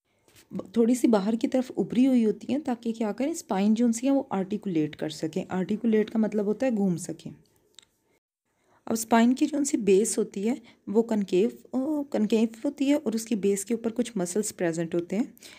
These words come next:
जो हमारी स्पाइन होती है वो हमारे पास, अम, शार्प होते हैं, यानी कि नुकीले होते हैं और हॉलो होते हैं, और इनके अंदर जो सा है वो विनोम प्रेजेंट होता है, यानी कि पॉइजन प्रेजेंट होता है, जो कि स्विमर्स के लिए बहुत ज़्यादा डेंजरस होता है।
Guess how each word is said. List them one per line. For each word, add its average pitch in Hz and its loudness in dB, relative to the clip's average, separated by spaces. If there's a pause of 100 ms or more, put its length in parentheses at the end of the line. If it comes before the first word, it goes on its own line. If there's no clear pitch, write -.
(160)
जो 233 2
हमारी 233 0
स्पाइन 214 -2
होती 254 0
है 247 4
वो 247 2
हमारे 233 -2
पास, 233 -4
अम, 208 0 (260)
शार्प 190 -2
होते 311 -2
हैं, 311 2
यानी 240 2
कि 208 -2
नुकीले 190 -2
होते 254 -2
हैं 262 -2
और 254 -4 (120)
हॉलो 165 0
होते 269 -2
हैं, 330 -4 (400)
और 233 4
इनके 240 4
अंदर 247 4
जो 240 0
सा 240 -4
है 277 0
वो 247 2
विनोम 196 2
प्रेजेंट 190 -2
होता 196 -4
है, 285 -4
यानी 196 -2
कि 190 -4
पॉइजन 180 0
प्रेजेंट 185 -4
होता 196 -4
है, 277 2
जो 226 0
कि 233 0
स्विमर्स 208 0
के 226 -2
लिए 196 2
बहुत 175 0
ज़्यादा 170 2
डेंजरस 156 -8
होता - -12
है। - -20